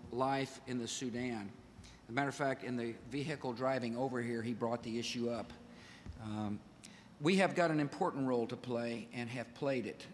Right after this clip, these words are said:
Uh, I don't know if you remember the Danforth Commission, where Jack Danforth, the former senator from Missouri, uh, was my envoy to the Sudan to help resolve the North-South conflict.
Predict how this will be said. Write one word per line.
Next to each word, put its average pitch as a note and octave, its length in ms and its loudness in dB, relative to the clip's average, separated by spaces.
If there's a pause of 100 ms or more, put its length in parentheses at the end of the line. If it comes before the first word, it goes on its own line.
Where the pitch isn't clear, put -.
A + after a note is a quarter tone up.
(880)
Uh, A#2 400 0
I C3+ 120 -2
don't D3+ 120 0
know C3+ 100 4
if C3 100 0
you C3 100 2
remember B2+ 300 4
the A2 100 -2
Danforth B2+ 840 0 (580)
Commission, A#2+ 560 0
where A#2+ 400 2 (400)
Jack C3 300 0
Danforth, C3 520 -4
the A2+ 80 -10
former C3+ 380 -4
senator B2+ 420 -6
from A#2 380 -6 (400)
Missouri, A#2+ 440 0 (720)
uh, A2+ 60 -6 (320)
was A#2 160 0
my B2 240 -2
envoy B2 460 2
to B2 160 -2
the G#2+ 100 -2
Sudan B2 540 2
to A#2 100 -6
help C#3 260 2
resolve B2 480 4
the A2 160 0 (280)
North-South B2 760 6
conflict. A#2+ 760 0